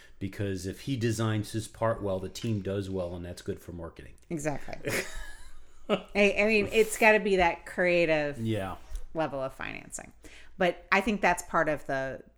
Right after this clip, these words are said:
Speaker 2: the equation, is what counts and what doesn't count.
Speaker 1: But I can't imagine teams not going to races. I, I, I don't think, a-, as much as it's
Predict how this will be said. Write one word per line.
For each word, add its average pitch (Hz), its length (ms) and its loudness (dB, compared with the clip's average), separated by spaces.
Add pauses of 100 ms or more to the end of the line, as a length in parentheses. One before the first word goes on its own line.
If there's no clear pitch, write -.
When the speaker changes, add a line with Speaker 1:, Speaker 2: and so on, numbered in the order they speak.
(120)
Speaker 2:
the 147 100 0
equation, 135 560 2
is 127 160 -8 (120)
what 160 260 0
counts 143 260 -10
and - 120 -8
what - 140 -12
doesn't - 340 -10
count. - 360 -16 (320)
Speaker 1:
But - 280 0 (800)
I - 40 -2
can't - 380 -4 (100)
imagine 104 800 -4 (680)
teams 110 380 -2
not 95 180 -6
going 85 240 -8
to 76 60 -14
races. - 480 -18 (160)
I, 117 60 -2 (280)
I, 123 200 -4
I 127 140 0
don't 147 300 4
think, 113 360 -4 (340)
a-, 139 180 -4
as 117 160 2
much 147 260 0
as 107 160 0
it's - 320 -6